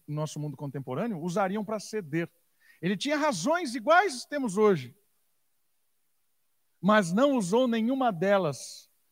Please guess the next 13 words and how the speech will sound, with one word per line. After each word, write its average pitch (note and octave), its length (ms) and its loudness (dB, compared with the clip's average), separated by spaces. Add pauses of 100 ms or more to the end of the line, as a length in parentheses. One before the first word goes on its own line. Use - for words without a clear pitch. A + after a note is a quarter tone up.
(200)
para F3 140 4
revelar E3+ 560 0
o D#3 60 -4
que F#3+ 100 -12
de D#3 140 -8
fato E3 380 -4
é - 20 -6
ser D#3 280 -4
homem C#3+ 340 -2
diante C3 340 -8
de C3 120 -10
Deus. A2 580 -10 (2500)
É. F3 40 -10